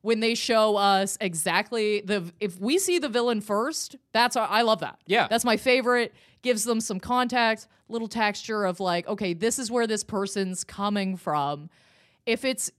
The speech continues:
Speaker 1: you're right, if it's the sense of, like, okay, we're watching this entire movie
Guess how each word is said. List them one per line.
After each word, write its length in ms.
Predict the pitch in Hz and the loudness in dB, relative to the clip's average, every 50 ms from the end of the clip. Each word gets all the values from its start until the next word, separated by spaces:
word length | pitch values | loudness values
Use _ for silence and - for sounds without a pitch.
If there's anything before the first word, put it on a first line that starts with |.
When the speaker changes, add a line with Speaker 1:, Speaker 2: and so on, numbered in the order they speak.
| _ | _
Speaker 1:
you're 240 | _ - 240 254 254 | _ -6 -4 -2 2
right, 260 | 233 220 175 156 160 - | 2 2 2 0 -2 -4
if 120 | 214 196 | -4 -4
it's 160 | 240 240 - | -4 -4 -4
the 100 | - 240 | -4 -4
sense 320 | 220 - 226 214 214 226 - | -2 0 0 0 0 0 -2
of, 140 | 208 190 190 | -2 -2 0
like, 200 | 202 190 185 - | 0 -2 -2 -2
okay, 220 | 196 196 214 190 | -2 -2 -2 0
we're 160 | 175 190 196 | 0 0 0
watching 560 | 185 180 185 185 185 - - 208 190 185 185 | 0 2 2 0 0 0 -2 -2 -2 -2 -2
this 200 | 180 185 180 - | -4 -4 -4 -4
entire 920 | - 190 190 190 185 - - - - 202 208 220 226 226 226 220 202 196 190 | -4 -4 -4 -4 -6 -8 -12 -10 -4 0 4 4 4 4 4 4 2 2 2
movie 640 | 180 175 170 165 160 151 156 156 156 156 151 143 | 0 0 -2 -2 -2 -4 -6 -8 -8 -8 -10 -12